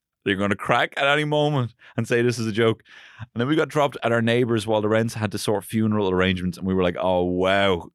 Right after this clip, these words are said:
they've really committed to this prank." But after a few <laughs> hours, the ball dropped to, like, "Ah, this might not be a joke." And now it's my uncle. <laughs> Now it's my uncle's anniversary. And to be honest, he would have loved it,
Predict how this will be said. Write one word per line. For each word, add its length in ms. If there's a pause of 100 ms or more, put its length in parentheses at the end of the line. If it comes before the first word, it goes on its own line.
(140)
they've 200
really 220
committed 340
to 60
this 120
prank." 460 (460)
But 120
after 280
a 60
few 240
<laughs> 120
hours, 280
the 80
ball 280
dropped 320
to, 80
like, 280
"Ah, 360
this 160
might 160
not 140
be 120
a 60
joke." 380 (420)
And 120
now 100
it's 120
my 120
uncle. 280
<laughs> 100 (640)
Now 140
it's 140
my 180
uncle's 320
anniversary. 800 (160)
And 680
to 80
be 80
honest, 340
he 60
would 140
have 100
loved 180
it, 160